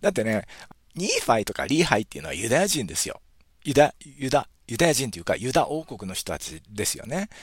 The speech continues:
だから、ヘブライ語使ってるんです。と、当然ね、その、アメリカ大陸に渡っても、ヘブライ語使ってるわけでしょ？使ってたんです、ヘブライ語を。で、記録もヘブライ語で書けたんですよ。ところがね、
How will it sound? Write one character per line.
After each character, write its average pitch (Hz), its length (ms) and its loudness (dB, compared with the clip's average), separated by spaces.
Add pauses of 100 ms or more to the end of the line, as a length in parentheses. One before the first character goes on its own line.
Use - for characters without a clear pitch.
(260)
だ 208 140 -2
か 196 80 0
ら、 110 360 0 (220)
ヘ - 160 -2
ブ - 120 -2
ラ 349 80 4
イ 440 60 2
語 - 100 -6
使 - 140 -2
っ 127 60 -2
て - 140 -10
る 160 100 -12
ん 160 40 -14
で 151 80 -12
す。 - 180 -2 (140)
と、 175 100 0
当 262 240 0
然 247 220 2
ね、 226 160 -8 (500)
そ - 160 -2
の、 101 240 -8 (120)
ア - 100 0
メ 196 140 2
リ 170 80 4
カ 143 160 4
大 147 160 2
陸 110 160 -2
に 92 60 -4
渡 110 240 4
っ - 20 -2
て 98 160 -2
も、 98 180 -6 (140)
ヘ 180 160 4
ブ 165 100 -4
ラ 233 140 -2
イ 415 40 0
語 131 80 -4
使 - 160 0
っ 127 80 6
て - 140 -6
る 85 60 -4
わ 87 100 0
け - 100 -4
で - 140 -10
し - 140 -4
ょ？ - 100 -10 (220)
使 - 180 4
っ - 20 -2
て 233 140 4
た 175 120 -2
ん 76 100 -10
で - 40 -12
す、 - 140 -2
ヘ 117 60 -8
ブ 101 100 -8
ラ 92 60 -4
イ 82 40 -8
語 - 80 -16
を。 - 120 -18 (420)
で、 220 180 2 (200)
記 226 140 2
録 220 220 -6
も 208 220 -2 (160)
ヘ 156 140 -2
ブ 190 100 -2
ラ 214 80 2
イ 202 60 0
語 135 100 0
で 98 160 -6
書 - 100 4
け - 140 2
た 117 160 4
ん 82 100 -10
で 78 80 -8
す - 200 -2
よ。 - 120 -16 (460)
と - 140 -8
こ 254 100 -8
ろ 302 100 -6
が 73 140 -10
ね、 113 240 -6